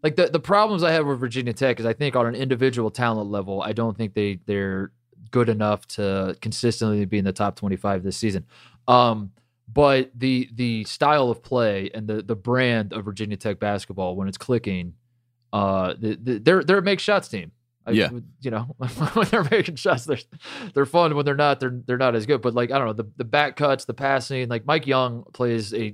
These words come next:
Speaker 1: a, he coaches a beautiful brand of basketball. Um, so I, I think that's why you wanna talk yourself into them being good. But then, like, the individ-, uh, Aluma's okay, I guess. Uh, he's not, he's better than okay. I'm sorry. He, he's, he's a great player. Um, Storm Murphy is, you know,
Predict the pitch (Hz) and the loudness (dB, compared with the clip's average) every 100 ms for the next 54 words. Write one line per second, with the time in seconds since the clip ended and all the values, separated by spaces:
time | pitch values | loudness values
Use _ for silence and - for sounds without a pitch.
0 | 113 107 107 110 120 135 113 110 98 104 | -4 -4 -4 -6 -2 0 0 -4 -6 -2
1 | 139 120 113 113 110 98 117 110 104 101 | 0 2 0 0 0 0 0 -2 -4 -4
2 | 92 - - _ _ 123 120 110 110 95 | -4 -10 -20 _ _ 2 4 2 -4 -12
3 | _ _ _ _ _ - 160 156 160 196 | _ _ _ _ _ 2 4 4 2 0
4 | 190 170 - 151 135 123 120 127 120 110 | 0 0 2 2 2 0 0 -2 -2 -4
5 | 117 98 113 104 101 101 95 95 113 98 | -6 -6 -8 -8 -8 -6 -6 -2 -4 -4
6 | 110 117 110 101 120 120 113 113 - 117 | -6 -4 -4 -6 -6 -4 -4 -6 -6 -6
7 | 113 127 156 151 127 120 127 120 120 113 | -4 0 2 2 2 0 0 2 2 2
8 | 120 120 120 - - 113 110 107 127 123 | 2 2 0 -4 -4 -2 0 0 -2 -2
9 | 117 110 101 110 92 87 85 85 87 87 | -4 -4 -4 -2 -4 -6 -8 -8 -6 -6
10 | - 85 85 107 117 123 110 123 107 107 | -8 -8 -6 -8 -4 -4 -2 -2 -2 -2
11 | 92 - 98 90 - - _ 131 131 120 | -4 0 -2 -2 -6 -20 _ 6 6 6
12 | 110 - _ _ _ - - 233 190 165 | 0 -10 _ _ _ -2 2 4 6 4
13 | 160 160 143 131 107 - - _ 165 123 | 4 2 2 2 -2 -10 -14 _ -4 -4
14 | 98 98 | -4 -8